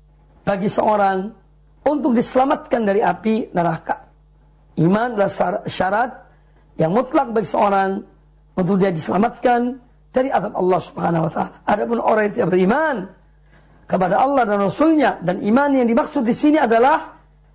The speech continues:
iman yang mewujudkan atau melaksanakan perintah Allah. Dalam arti al-imanu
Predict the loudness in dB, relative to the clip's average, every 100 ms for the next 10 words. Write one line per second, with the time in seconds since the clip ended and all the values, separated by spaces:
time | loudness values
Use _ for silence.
0 | _ 0 2 2 2 2 2 2 -2 -4
1 | -14 _ -4 0 2 4 2 2 0 -4
2 | -14 _ _ _ _ _ _ _ _ _
3 | _ _ _ _ _ _ _ _ _ _
4 | _ _ 0 0 0 0 -2 -2 -2 0
5 | 2 0 -4 -14 _ -6 -4 0 0 0
6 | 0 0 0 0 0 2 0 -4 -12 _
7 | _ _ _ _ -2 0 0 -2 -2 -4
8 | -6 -12 _ _ _ _ _ -4 -2 -4
9 | 0 2 2 0 -8 -20 -20 _ _ _
10 | _ -2 0 0 0 2 4 2 2 2
11 | 4 2 2 -4